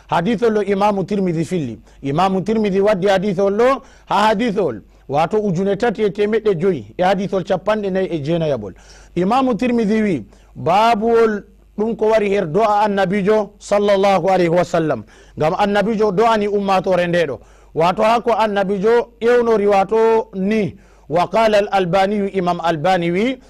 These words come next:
hadithol man ngol hasanu sahih, non Albani wi. Hadithewol temeɗɗe ɗiɗi e capanɗe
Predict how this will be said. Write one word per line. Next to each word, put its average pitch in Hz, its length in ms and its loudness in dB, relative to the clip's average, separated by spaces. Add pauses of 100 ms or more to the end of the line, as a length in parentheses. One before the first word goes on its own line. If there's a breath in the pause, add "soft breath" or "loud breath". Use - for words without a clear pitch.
(100)
hadithol 208 480 0
man 190 180 -2
ngol 175 160 0
hasanu 175 440 -2
sahih, 151 440 -4
non 185 220 -4
Albani 160 480 0
wi. 135 200 -10 (520 soft breath)
Hadithewol 208 720 0 (100)
temeɗɗe 233 440 0
ɗiɗi 202 240 -4
e 170 80 -4
capanɗe 202 480 -2